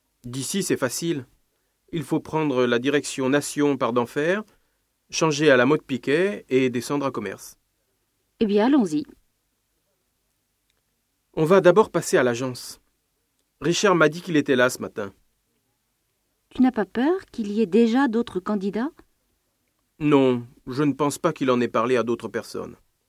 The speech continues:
Speaker 2: Tu sais, ce matin dans le Figaro, il y avait justement une annonce pour un appartement rue du Commerce.
Speaker 1: Franchement, je doute que ce soit le même. Évidemment, il est possible que le propriétaire ait décidé de passer une annonce.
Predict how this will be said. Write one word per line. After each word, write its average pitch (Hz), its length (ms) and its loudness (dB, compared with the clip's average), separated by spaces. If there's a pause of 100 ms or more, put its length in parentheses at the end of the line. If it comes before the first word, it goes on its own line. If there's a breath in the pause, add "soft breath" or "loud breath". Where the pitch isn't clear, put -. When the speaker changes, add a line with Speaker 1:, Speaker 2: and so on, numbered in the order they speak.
(800)
Speaker 2:
Tu 185 100 -12
sais, 302 280 -2
ce - 140 -12
matin 185 280 -2
dans 208 120 2
le 180 60 -4
Figaro, 180 560 -4 (500 soft breath)
il 190 80 -6
y 202 40 4
avait 202 140 4
justement 262 460 4
une 220 160 4
annonce 226 400 2
pour 185 240 -8
un 175 100 -2
appartement 214 680 2
rue 170 120 -8
du 180 140 -4
Commerce. 170 500 -4 (1080)
Speaker 1:
Franchement, 143 800 -2
je 123 160 -6
doute 120 380 -4
que 139 100 -4
ce 131 140 -6
soit 117 220 -2
le 120 60 0
même. 95 280 -6 (1000)
Évidemment, 123 840 -2
il 104 140 -6
est 113 60 -4
possible 131 540 -4
que 147 80 -4
le 120 120 0
propriétaire 131 720 -2
ait 113 100 -4
décidé 117 380 -4
de 117 60 -6
passer 113 280 -8
une 107 120 -6
annonce. 101 520 -10